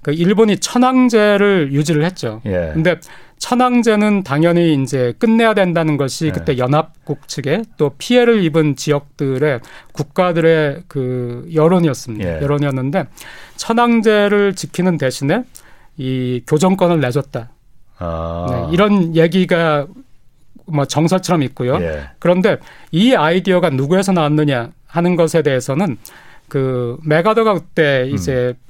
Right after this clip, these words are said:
Speaker 1: 그 연합군 사령관으로 와 있었죠.
Speaker 2: 예.
Speaker 1: 그 정부를, 임시정부를 가지고 있었죠.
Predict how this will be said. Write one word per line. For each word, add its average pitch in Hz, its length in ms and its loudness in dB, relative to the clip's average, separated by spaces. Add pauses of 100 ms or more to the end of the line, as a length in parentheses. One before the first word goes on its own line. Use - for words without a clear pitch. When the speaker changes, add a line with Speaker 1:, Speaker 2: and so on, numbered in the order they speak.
Speaker 1:
그 123 360 -12 (100)
연합군 156 340 0
사령관으로 160 580 0
와 120 120 0
있었죠. 143 540 -6
Speaker 2:
예. 95 80 -6
Speaker 1:
그 123 340 -6 (360)
정부를, 143 640 -2
임시정부를 143 720 -2
가지고 131 300 -6
있었죠. 127 400 -8